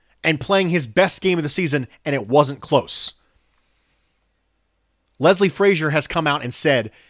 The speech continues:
his shoulder is as close to hundred percent as it's gonna be, which means moving forward, unless he re-injures it, that's no longer an excuse anymore.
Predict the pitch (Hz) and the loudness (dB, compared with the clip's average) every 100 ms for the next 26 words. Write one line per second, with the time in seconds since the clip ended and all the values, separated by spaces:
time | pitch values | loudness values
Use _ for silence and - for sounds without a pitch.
0 | _ _ 151 - 196 180 175 131 - - | _ _ -2 2 2 4 2 0 -2 0
1 | 160 - 135 143 131 - 135 113 - 123 | -2 -2 -4 -4 -4 -4 -4 -6 -8 -8
2 | 92 - _ _ _ _ _ _ _ _ | -8 -14 _ _ _ _ _ _ _ _
3 | _ _ _ _ 139 143 165 117 143 202 | _ _ _ _ -4 -2 -2 0 0 2
4 | 240 - 262 208 160 135 160 180 226 202 | 0 2 2 4 2 2 0 -2 -2 -2
5 | 196 214 220 262 277 311 _ _ _ _ | 0 0 0 0 0 -2 _ _ _ _
6 | - 123 170 - 180 170 160 151 139 - | -2 2 2 2 2 2 2 0 -2 -2
7 | 135 123 104 92 80 | -4 -4 -6 -10 -16